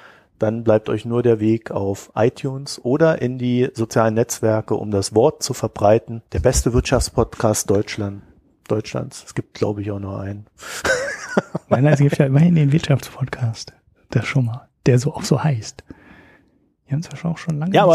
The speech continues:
Speaker 2: nichts
Speaker 1: wir
Speaker 2: mehr
Speaker 1: sind grö-,
Speaker 2: veröffentlicht.
Speaker 1: also größer als die sind wir aber.
Speaker 2: Das glaube ich auch, die
Speaker 1: Ja.
Speaker 2: veröffentlichen
Speaker 1: Wobei,
Speaker 2: auch viel
Speaker 1: das
Speaker 2: zu
Speaker 1: ist ja
Speaker 2: wenig.
Speaker 1: mehr ein Ökonomie-Podcast, ne? Das ist ja, wir sind ja mehr so
Speaker 2: Für alles.
Speaker 1: Naja. Ja, wir
Speaker 2: Solange
Speaker 1: sind ja so, so
Speaker 2: genau. Der Podcast für alles.
Speaker 1: <laughs> Hauptsache, es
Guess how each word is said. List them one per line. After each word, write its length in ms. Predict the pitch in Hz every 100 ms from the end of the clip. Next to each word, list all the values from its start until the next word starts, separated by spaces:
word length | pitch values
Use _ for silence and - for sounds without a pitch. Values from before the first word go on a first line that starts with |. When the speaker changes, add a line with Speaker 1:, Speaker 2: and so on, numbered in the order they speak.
| 156
Speaker 2:
nichts 20 |
Speaker 1:
wir 80 | 180
Speaker 2:
mehr 40 |
Speaker 1:
sind 100 | 196
grö-, 60 | 180
Speaker 2:
veröffentlicht. 280 | 180 202 156
Speaker 1:
also 180 | 139 151
größer 340 | - 202 214
als 260 | 180 170 -
die 140 | 170
sind 300 | 151 143 147
wir 120 | 107
aber. 260 | 101 104 - _
Speaker 2:
Das 180 | 160 -
glaube 180 | 160 170
ich 80 |
auch, 100 | 139
die 120 | - 139
Speaker 1:
Ja. 40 |
Speaker 2:
veröffentlichen 460 | 151 151 156 131 135
Speaker 1:
Wobei, 160 | 139
Speaker 2:
auch 20 |
viel 100 | 165 147
Speaker 1:
das 80 |
Speaker 2:
zu 60 | 151
Speaker 1:
ist 80 | 127
ja 80 | 131
Speaker 2:
wenig. 120 | 127
Speaker 1:
mehr 160 | 170 165
ein 100 | 165
Ökonomie-Podcast, 1300 | 165 - 165 147 143 135 - 98 - - 95 - -
ne? 200 | 135 214 _ -
Das 220 | 123 135
ist 40 |
ja, 320 | 127 123 123 123 _ _ _ _
wir 140 | 113 123
sind 240 | 135 -
ja 120 | 127
mehr 220 | 120 117 113
so 380 | 110 110 107 - _ 180
Speaker 2:
Für 200 | - 143
alles. 240 | 123 110
Speaker 1:
Naja. 340 | 147 104 92 - _ _ _ -
Ja, 120 | 110
wir 60 | 113
Speaker 2:
Solange 360 | 107 127 110
Speaker 1:
sind 180 | 101 98
ja 60 | 95
so, 80 | 95 _ _
so 80 | -
Speaker 2:
genau. 200 | 135 107 - - - - - - -
Der 40 |
Podcast 440 | - 175 - 156 -
für 140 | 156
alles. 480 | 143 123 - - -
Speaker 1:
<laughs> 40 | 156
Hauptsache, 600 | 156 - - 117 123 110
es 200 | 110